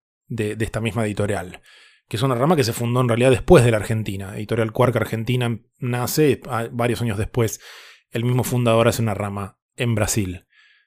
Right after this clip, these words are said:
Fueron dieciséis libros con C D-ROM, se publicaron hasta marzo del dos mil, y los C Ds traían demos, traían juegos completos,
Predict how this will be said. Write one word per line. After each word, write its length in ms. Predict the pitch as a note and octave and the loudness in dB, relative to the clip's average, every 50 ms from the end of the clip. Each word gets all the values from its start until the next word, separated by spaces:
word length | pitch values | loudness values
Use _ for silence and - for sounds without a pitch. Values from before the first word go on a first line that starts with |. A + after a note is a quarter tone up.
| _ _ | _ _
Fueron 240 | - C#3+ C#3+ C#3 C#3 | 2 4 4 6 6
dieciséis 680 | C3 B2 - D3 - - A#3 G#3+ C#3+ A#2+ - - - - | 4 4 2 2 4 6 8 8 8 6 4 -2 -2 0
libros 580 | C#3+ B2+ B2+ A#2+ A2+ G#2+ G#2+ G#2 - - - - | 2 4 4 4 4 2 0 -2 -4 -6 -8 -8
con 180 | - A2+ G#2+ G2+ | -6 -6 -4 -4
C 120 | - A2+ | -2 -2
D-ROM, 520 | G#2+ G#2 G2 G#2+ A2 A2+ B2 C#3 - - _ _ - | -2 -2 -2 -2 0 0 0 0 -2 -4 _ _ -8
se 140 | - - | -6 -4
publicaron 440 | A2+ G#2+ A#2 G#2+ A2 G#2+ A#2 A2+ A2+ | -4 -2 -2 -2 0 0 0 0 0
hasta 180 | G#2+ - - G#2 | 0 0 -2 0
marzo 420 | A2 A2+ A2+ A2 G#2 - - G#2+ | 0 2 2 2 2 0 0 0
del 80 | G2+ G#2 | 0 0
dos 160 | G#2+ F#2 F#2 | 0 0 4
mil, 380 | C3 E3 F#3+ A3 B3 B3 - - - - - - - _ _ _ _ _ _ _ _ _ _ | 6 8 8 8 6 4 0 -8 -16 -20 -20 -20 -20 _ _ _ _ _ _ _ _ _ _
y 140 | - C#3+ C#3+ | 0 4 6
los 140 | D#3 F3+ E3+ | 6 6 8
C 120 | - C4 | 8 6
Ds 300 | D#4+ F4 C#4 - - - | 8 6 6 4 0 -2
traían 420 | - A#2 A2+ C3 B2+ A#2+ A#2 B2 A#2+ | -2 0 2 2 2 2 2 2 6
demos, 720 | B2+ C#3 D3 D3+ D3+ D3+ E3 F3 D#3+ - - - _ _ - | 8 8 8 8 8 8 8 8 6 4 2 -2 _ _ -2
traían 280 | - A2+ A#2 A2+ A2 | 0 2 2 2 0
juegos 260 | - - C3+ B2 - - | 2 4 6 6 4 4
completos, 880 | - G#2+ A2+ A#2 - D3 D#3+ D#3+ D3+ - D#3+ D#3 D3 - - - - | 0 -2 0 4 6 8 8 8 8 8 6 6 6 4 -2 -10 -14